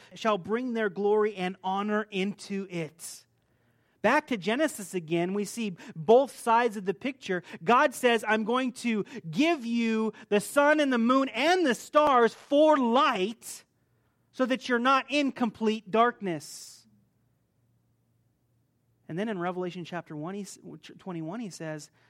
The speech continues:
just dwelling in the presence of God, there's not gonna be a, a need for a temple because God is everywhere. There's not gonna be a need for a sun and, or a moon because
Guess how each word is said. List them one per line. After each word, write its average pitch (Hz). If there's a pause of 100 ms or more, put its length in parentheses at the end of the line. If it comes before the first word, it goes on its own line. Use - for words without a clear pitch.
(800)
just 202 (140)
dwelling 185
in 175
the 160
presence 175
of 151
God, 156
there's 156
not 202
gonna 185
be 160
a, 147 (300)
a 147
need 175
for 170
a 151
temple 175
because 151 (220)
God 156
is 143
everywhere. 151 (160)
There's 160
not 190
gonna 175
be 165
a 156
need 180
for 156 (160)
a 151
sun 175
and, 170
or 165
a 151
moon 160 (180)
because 160